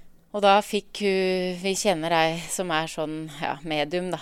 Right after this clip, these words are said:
som holder på med det åndelige. Og da kom hun og to andre inn der og skulle liksom rense huset da. Og da så jo dem ting der også. Eh,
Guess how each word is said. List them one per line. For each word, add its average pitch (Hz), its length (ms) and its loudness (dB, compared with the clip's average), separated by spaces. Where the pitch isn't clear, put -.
som 165 200 -12
holder 151 200 -4
på 139 140 -10
med 147 100 -6
det 170 60 0
åndelige. 156 380 -4
Og 165 60 -4
da 165 120 -2
kom 160 320 -4
hun 175 200 -4
og 175 220 -2
to 170 220 -4
andre 160 440 0
inn 156 240 -6
der 170 160 -2
og 165 60 -6
skulle 165 200 -12
liksom 165 240 -8
rense 156 400 -4
huset 160 320 -8
da. 208 80 -2
Og 190 100 -16
da 165 340 -4
så 160 300 -2
jo 214 60 0
dem 170 240 2
ting 202 200 -6
der 190 160 2
også. 220 180 4
Eh, 175 800 -12